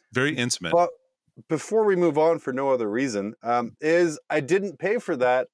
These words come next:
Speaker 2: I won it playing Warhammer. A good reason to tell your wife you're chatting with an, a video, uh, video chatting with an adult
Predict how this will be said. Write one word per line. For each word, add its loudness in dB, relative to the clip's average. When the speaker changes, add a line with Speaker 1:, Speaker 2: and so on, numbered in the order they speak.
Speaker 2:
I 2
won 0
it -2
playing -2
Warhammer. -2
A -2
good 0
reason -4
to -10
tell 0
your 0
wife 0
you're -6
chatting 0
with 0
an, -2
a -2
video, 2
uh, 0
video 0
chatting -2
with -8
an -4
adult -2